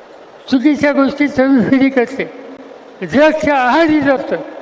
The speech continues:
समजा दोनशे लोकांनी गाड्या चालवतात, तरुणांना उद्ध्वस्त करतात, अशा लोकांच्या फाशीची तुम्ही क-, हा वेळ असा,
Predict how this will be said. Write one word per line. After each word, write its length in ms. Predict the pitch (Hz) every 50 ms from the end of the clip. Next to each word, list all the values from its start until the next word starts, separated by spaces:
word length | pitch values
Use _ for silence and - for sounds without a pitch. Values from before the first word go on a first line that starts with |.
| - - - - - - - - - - -
समजा 340 | - 254 269 285 285 285 285
दोनशे 440 | 277 247 269 269 262 - - 269 269
लोकांनी 340 | 262 262 254 269 269 269 269
गाड्या 400 | 247 220 233 240 262 269 302 294
चालवतात, 560 | - - 247 240 226 220 208 - - 170 156 - - - - - - - - - - - - - - - - - - - - - - -
तरुणांना 480 | 240 254 269 269 277 277 269 269 277 269
उद्ध्वस्त 580 | 254 240 254 262 - 302 339 330 - - -
करतात, 400 | 262 - 226 226 - - 190 165 - - - - - - - - - - - - - - - -
अशा 280 | 233 240 - 277 311
लोकांच्या 500 | 320 311 311 - - 285 294 294 277 277
फाशीची 540 | 262 202 190 233 226 190 233 214 170 - 156 - - - - - - - - - - - - -
तुम्ही 180 | 247 269 262
क-, 140 | 254 - 269
हा 280 | 240 220 202 170 196 226
वेळ 340 | 220 214 247 294 311 294 269
असा, 340 | 247 - - 214 185 165